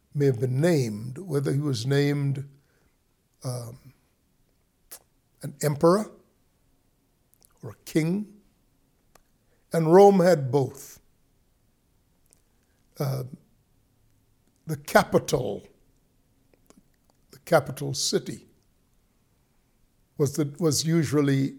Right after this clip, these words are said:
viewed as the dwelling place of the king. Now, was the emphasis on the geographic location? No.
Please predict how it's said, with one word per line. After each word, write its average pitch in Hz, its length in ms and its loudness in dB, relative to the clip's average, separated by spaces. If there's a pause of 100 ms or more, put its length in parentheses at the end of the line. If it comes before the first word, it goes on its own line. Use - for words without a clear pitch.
(120)
viewed 135 360 -2
as 127 180 -4
the 147 120 -6
dwelling 180 560 2
place 156 640 0
of 123 200 -6
the 131 60 -8
king. 117 380 -14 (2500)
Now, - 300 -4 (1500)
was 151 240 4
the 175 160 6
emphasis 202 880 4
on 156 280 2
the 143 100 2
geographic 135 880 -2 (420)
location? - 840 0 (1200)
No. 175 360 -2